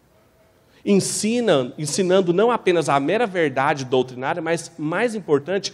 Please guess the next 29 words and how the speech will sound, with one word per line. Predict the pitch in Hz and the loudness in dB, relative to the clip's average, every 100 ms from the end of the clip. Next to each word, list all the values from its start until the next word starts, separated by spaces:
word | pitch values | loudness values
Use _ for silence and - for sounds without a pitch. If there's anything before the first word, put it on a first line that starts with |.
| - - | -14 -8
modelando | 156 185 180 160 156 208 185 | 6 6 8 2 4 2 2
o | |
caminho | 175 139 139 202 | -4 -6 -4 -4
de | 160 | -6
sabedoria, | - 160 170 185 139 165 139 - - _ | -8 -8 -2 -2 -2 -4 -4 -8 -20 _
vida | 131 175 147 | -6 -4 -4
prática, | 139 139 151 - - 101 | -4 -8 -6 -10 -12 -16
na | 123 156 | -12 -10
vida | 147 165 | -4 -2
local. | 151 147 131 123 135 120 _ _ _ _ - _ | -2 -4 -8 -4 -4 -8 _ _ _ _ -20 _
Teólogos | 160 175 220 190 - | 6 8 6 2 -2
populares | 190 185 156 190 160 | -4 0 0 0 0
ajudam | 151 135 202 185 | -4 -2 -4 -4
a | 170 | -4
traduzir | - 214 208 214 123 165 214 | 0 0 0 -4 -4 -4 -2
a | |
dificuldade | 151 156 196 175 156 160 165 | -2 -6 -10 -10 -2 -2 -2
ainda | 170 165 | -4 -4
remanescente | 151 202 208 165 - 196 170 | -6 -6 -6 -8 -6 -8 -8
de | 170 | -10
viver | 196 196 175 220 | -10 -2 0 0
a | |
doutrina | 185 175 - 156 | -2 -4 -4 -14
cristã | 147 127 - 190 208 - - - - | -14 -14 -10 -4 -2 -4 -10 -16 -4
em | 208 | -2
linguagem | 220 196 151 180 220 185 | -2 -4 -4 -4 -2 -6
que | 151 190 | -4 -4
é | |
acessível | 190 - 202 196 - 214 240 170 135 | -4 -2 -2 -2 -8 -4 -6 -2 -4